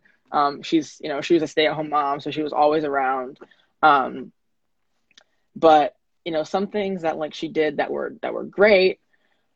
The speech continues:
um, it's gonna sound terrible, but she kind of, you know, once that boundary was set up, she kinda just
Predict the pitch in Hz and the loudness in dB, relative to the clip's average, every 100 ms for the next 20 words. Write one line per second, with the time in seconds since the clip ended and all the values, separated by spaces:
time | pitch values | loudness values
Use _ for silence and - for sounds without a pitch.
0 | - 156 151 143 139 131 _ _ _ _ | 4 4 4 -2 -8 -18 _ _ _ _
1 | _ _ _ _ - - - 185 190 208 | _ _ _ _ -20 -18 -6 0 2 2
2 | 214 233 262 175 147 160 190 - 247 285 | 0 2 2 2 2 0 -2 -6 -4 -2
3 | 277 - _ _ _ _ - 240 226 233 | -2 -4 _ _ _ _ -4 -2 0 -2
4 | 190 190 220 - 233 196 175 185 220 220 | 4 4 4 2 0 2 2 2 2 0
5 | 202 202 - - _ _ _ - 196 185 | 0 -2 -4 -20 _ _ _ -6 0 2
6 | 214 247 196 - 202 226 214 214 - | 2 -2 -8 -6 -6 -6 -6 -8 -10